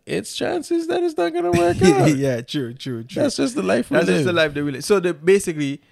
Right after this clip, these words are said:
Speaker 2: I mean, I guess, I don't know if you can just take time out within your career and also tryna, you know, but you,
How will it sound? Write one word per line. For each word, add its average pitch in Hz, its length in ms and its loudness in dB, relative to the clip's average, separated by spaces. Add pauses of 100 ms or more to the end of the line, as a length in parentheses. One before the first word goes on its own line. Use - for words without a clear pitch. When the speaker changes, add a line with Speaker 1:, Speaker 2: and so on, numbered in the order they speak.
(540)
Speaker 2:
I 165 100 0
mean, 147 500 -6 (340)
I 196 120 0
guess, 202 500 -8 (640)
I 143 80 0
don't 180 160 0
know 180 160 -2
if 160 160 -4
you 175 100 -8
can 165 160 -8
just 147 280 -8
take 147 260 -4
time 139 340 -2
out 127 380 -6 (140)
within 131 340 -4
your 120 120 -10
career 120 340 -4
and 123 120 -8
also 120 400 -4
tryna, 117 480 -8 (1120)
you 147 180 -6
know, 131 140 -6
but 175 180 -2
you, 220 200 -4